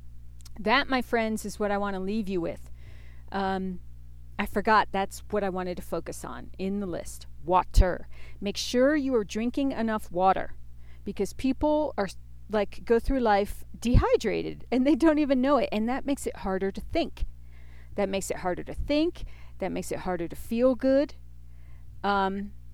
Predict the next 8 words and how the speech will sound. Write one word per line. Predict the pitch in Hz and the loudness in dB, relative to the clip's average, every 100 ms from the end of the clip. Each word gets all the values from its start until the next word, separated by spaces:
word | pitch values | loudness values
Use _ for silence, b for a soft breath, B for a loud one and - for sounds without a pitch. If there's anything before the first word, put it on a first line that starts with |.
| - | -12
so | - 196 | -2 -2
dehydration | - 262 277 269 208 214 233 208 180 - | 0 2 4 2 2 0 0 -2 -4 -2
actually | 185 - - 220 196 | -4 -2 -4 -2 0
contributes | - 175 - 196 180 180 156 - - | -2 -4 -2 -4 -2 -4 -4 -10 -6
a | 170 | -2
lot | 160 165 180 - - - - - | 0 4 4 2 -4 -8 -10 -10
to, | - 190 170 160 156 156 | -6 -2 -2 -2 -4 -6
um, | 165 170 160 135 - | -6 -6 -6 -8 -10